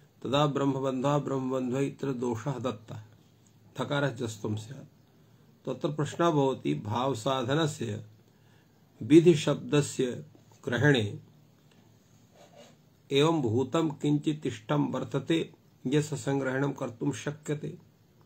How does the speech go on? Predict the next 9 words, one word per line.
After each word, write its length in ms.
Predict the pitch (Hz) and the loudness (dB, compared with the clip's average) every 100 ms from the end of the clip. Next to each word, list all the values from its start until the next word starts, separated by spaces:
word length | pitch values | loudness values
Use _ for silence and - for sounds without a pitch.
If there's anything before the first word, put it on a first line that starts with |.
| _ - _ _ _ | _ -20 _ _ _
अथवा 400 | 147 147 160 175 | 0 2 6 6
एतत् 400 | 170 151 151 160 | 6 2 0 -2
स्वीकारे 500 | 147 147 143 143 147 | -2 -2 0 0 0
सर्वत्र 520 | 151 147 147 151 160 135 | -2 -2 -4 -4 -4 -4
दोषः 500 | 120 123 113 143 - | -2 -2 -2 -4 -2
एव 200 | 123 107 | -4 -4
वर्तते 560 | - - - - 110 - - _ _ _ - _ - _ | -6 -12 -18 -18 -20 -20 -20 _ _ _ -20 _ -20 _
इति 100 | - | -10
प्रश्नः। 440 | - - 156 - | -4 -4 -4 -8